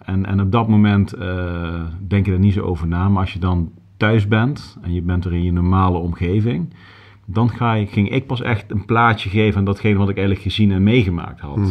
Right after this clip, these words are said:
Speaker 1: En, eh, eh, ja, dan merk je wel dat er in de wereld veel meer gebeurt om je heen dan dat je misschien ooit beseft hebt. En dat heeft voor mij wel echt mijn ogen geopend, eh,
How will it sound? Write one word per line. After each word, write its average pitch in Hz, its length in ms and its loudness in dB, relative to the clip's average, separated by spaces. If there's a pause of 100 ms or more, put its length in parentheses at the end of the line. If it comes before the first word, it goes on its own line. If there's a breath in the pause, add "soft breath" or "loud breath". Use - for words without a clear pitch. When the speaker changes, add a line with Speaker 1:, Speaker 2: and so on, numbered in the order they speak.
(140)
Speaker 1:
En, 82 280 -8
eh, 82 360 -8 (840 loud breath)
eh, - 260 -16
ja, 69 140 -10
dan 90 140 -4
merk 90 220 0
je 92 80 -4
wel 92 140 0
dat 92 180 -2
er 85 180 -6
in 98 140 0
de 95 80 0
wereld 95 440 0
veel 113 280 2
meer 107 320 4
gebeurt 98 760 0 (480)
om 98 180 0
je 95 80 2
heen 101 300 4
dan 95 100 0
dat 95 160 -2
je 95 80 -6
misschien 95 300 -2
ooit 95 160 -2
beseft 107 460 -4
hebt. 69 280 -12
En 73 80 -12
dat 76 120 -12
heeft 78 160 -10
voor 85 120 -8
mij 78 180 -6
wel 80 140 -8
echt 80 100 -10
mijn 92 140 -6
ogen 90 240 -2
geopend, 92 580 -4
eh, 92 180 -2